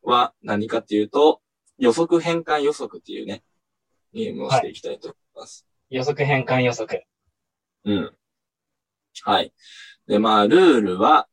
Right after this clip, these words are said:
Speaker 1: えー、例えば、えー、二人で、あっていう単語を、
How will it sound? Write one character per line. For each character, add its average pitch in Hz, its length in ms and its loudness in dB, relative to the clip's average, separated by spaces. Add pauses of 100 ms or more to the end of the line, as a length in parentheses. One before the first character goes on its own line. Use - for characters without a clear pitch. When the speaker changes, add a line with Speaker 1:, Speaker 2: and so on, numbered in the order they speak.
(540)
Speaker 1:
え - 580 -6
ー、 - 200 -6
例 208 100 2
え - 40 2
ば、 - 260 0 (1080)
え - 600 -8
ー、 - 20 -20
二 113 300 -8
人 113 60 -8
で、 - 280 -4 (1120)
あ - 140 4
っ - 80 -8 (140)
て 110 120 -2
い 87 320 -10
う - 60 -20 (160)
単 110 260 -8
語 110 320 6
を、 - 120 -2